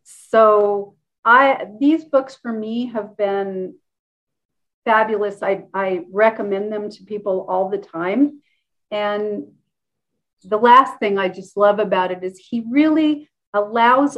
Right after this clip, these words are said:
us this experiential piece.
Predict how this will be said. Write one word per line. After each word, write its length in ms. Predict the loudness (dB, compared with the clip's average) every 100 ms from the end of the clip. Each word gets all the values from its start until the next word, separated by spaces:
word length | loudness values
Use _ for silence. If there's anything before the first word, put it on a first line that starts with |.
| -4
us 260 | -2 -4 -8
this 220 | -12 -12
experiential 1300 | -18 -20 -20 -6 -2 -2 -2 -2 -2 -2 -4 -4 -10 _ _ _ _ _ _ _
piece. 640 | -8 -4 -4 -6 -14 -20